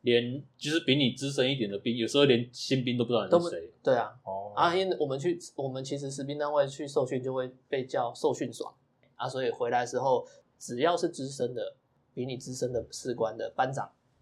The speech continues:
Speaker 2: 哦，他就会回来就定你，因为你过太爽。哦，然后下面的一兵呢，因为也比你资深了，
Speaker 1: 对。
Speaker 2: 他其实也不太鸟你。
Speaker 1: 你连二兵都没有啊。
Speaker 2: 对，你连带部队都不如，
Speaker 3: 哦。
Speaker 2: 就是人家也不理你。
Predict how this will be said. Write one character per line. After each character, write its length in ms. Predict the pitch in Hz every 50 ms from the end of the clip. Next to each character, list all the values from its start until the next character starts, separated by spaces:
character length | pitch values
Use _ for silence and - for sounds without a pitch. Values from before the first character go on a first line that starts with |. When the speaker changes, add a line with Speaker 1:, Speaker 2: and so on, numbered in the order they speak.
| _ _ _ -
Speaker 2:
哦， 100 | - 113 -
他 80 | 117
就 160 | 117 - 123
会 300 | 120 120 117 113 107 - -
回 100 | - 113
来 100 | 107 107
就 100 | 117 120 120
定 200 | - 127 117 110
你， 120 | - _ _ -
因 120 | 143 131
为 60 | 131
你 100 | 127 117
过 160 | - 120 123
太 160 | 113 120 127 113
爽。 220 | - - - - _ _ _ _ _ _ _ _
哦， 140 | - 120 110
然 80 | 110 117
后 60 | 123
下 160 | 120 147 143
面 180 | 147 139 131 131
的 300 | 123 113 110 113 - _ _ _ _
一 100 | - 156 139
兵 260 | 139 139 127 127 127
呢， 60 | 120 113 113 117 _ _
因 100 | - 139
为 80 | 139 131
也 80 | 123 117
比 140 | - 135
你 100 | 143 127
资 160 | - - 135 131
深 180 | 131 131 123
了， 120 | 123 113 110
Speaker 1:
对。 80 | 110
Speaker 2:
他 80 | 110 -
其 120 | 143 131
实 100 | 117 139
也 60 | 113
不 120 | - - 127
太 180 | - - 180
鸟 240 | 147 131 117 113 123
你。 180 | 139 127 - - _ _ _ _ _ _ _
Speaker 1:
你 160 | - 120 120
连 260 | 113 120 127 143 131 - _ _ -
二 120 | 156 139
兵 140 | 120 123 123
都 120 | 123 123 120
没 160 | 113 104 101
有 140 | 98 92 85
啊。 80 | - -
Speaker 2:
对， 140 | 156 127 120
你 100 | 123 127
连 160 | 135 131 135
带 140 | 139 185 156
部 160 | - 165 156
队 160 | 156 151 135
都 180 | 135 131 135 131
不 160 | 131 - 143
如， 180 | 131 110 104 - _ _ -
Speaker 3:
哦。 80 | - 101
Speaker 2:
就 80 | 139
是 120 | 127 127 123
人 120 | 127 123
家 120 | 143 170 175
也 100 | 131 113
不 120 | 147 156
理 180 | 143 120 120 127
你。 220 | 127 113 - -